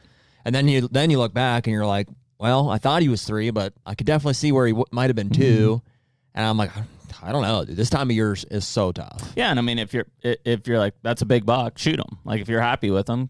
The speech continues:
Speaker 2: kill him, you know? But i-, if you're trying to get that deer to maturity, that's the question. Th-, 'cause that's what I said, is, like, I really hope, like, a defined five-year-old shows up so I don't have to pay attention to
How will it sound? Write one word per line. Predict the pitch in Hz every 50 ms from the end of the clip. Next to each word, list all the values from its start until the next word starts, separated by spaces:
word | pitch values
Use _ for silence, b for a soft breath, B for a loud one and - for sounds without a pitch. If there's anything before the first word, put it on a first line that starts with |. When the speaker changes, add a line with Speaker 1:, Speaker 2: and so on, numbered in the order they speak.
| - _
Speaker 2:
kill | - 110 117 117 -
him, | - 120 110 - - -
you | 113
know? | 107 107 104 107 110
But | 110 113 113
i-, | 113 - -
if | 120 110 -
you're | 117 104
trying | - - 127 123 127 123
to | 120
get | 107 117 117 -
that | 113 107 104
deer | - 113 110 110 104
to | - - 107
maturity, | 101 95 95 - - 175 180 135 104 101 104 104 104 101 -
that's | - 104 104 107 - - -
the | - 107
question. | - - 104 107 101 - 107 95 98
Th-, | 123 127
'cause | 117 - 135
that's | 139 139 127 -
what | 110
I | 101 95
said, | - 135 131
is, | 117 107 98
like, | 107 104 107
I | 107
really | 110 110 117 123 120 113 110
hope, | 107 120 117 110 - -
like, | 107 104 101 - _
a | - 120
defined | 101 120 - - - 117 113 110 104 -
five-year-old | - 110 117 123 110 104 104 101 104 - -
shows | - 110 104 98
up | 101 98 -
so | - 113
I | 104
don't | 107 110
have | 101 98 -
to | -
pay | - 110 101
attention | 95 107 107 107 - - -
to | 98